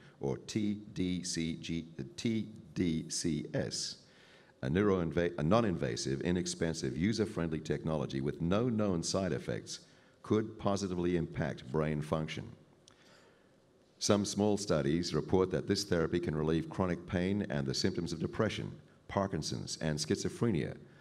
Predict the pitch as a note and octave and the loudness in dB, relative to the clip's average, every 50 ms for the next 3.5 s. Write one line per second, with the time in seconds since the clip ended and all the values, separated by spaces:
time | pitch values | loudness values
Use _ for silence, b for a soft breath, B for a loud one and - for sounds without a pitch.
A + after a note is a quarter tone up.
0 | b b b b b D2 D2 C#2+ C#2 C#2+ F#2+ G#2 G2+ F2+ D#2 - - D2 C2 C2 | b b b b b 2 4 4 4 2 4 4 4 4 2 0 -2 -2 0 0
1 | C#2 D#2 E2 D#2 D#2 D#2+ D2+ D#2 E2+ D#2+ D2+ D2+ D2 D2+ - - A#2+ A#2 F#2 C#2+ | 0 2 2 2 2 2 0 0 0 0 0 0 -2 -2 2 2 4 4 4 2
2 | C2 D2 F2+ G2+ - G2 G2 F2+ E2 F#2+ A#2+ B2 F#2+ C#2 A1+ G1+ G1+ - - - | 4 4 4 4 4 2 0 2 2 2 4 4 2 2 0 -2 -4 -8 -12 -6
3 | - D#2 F2 A2+ A#2+ A2 D#2 A#1+ G#1 | 0 4 6 6 6 6 4 2 -2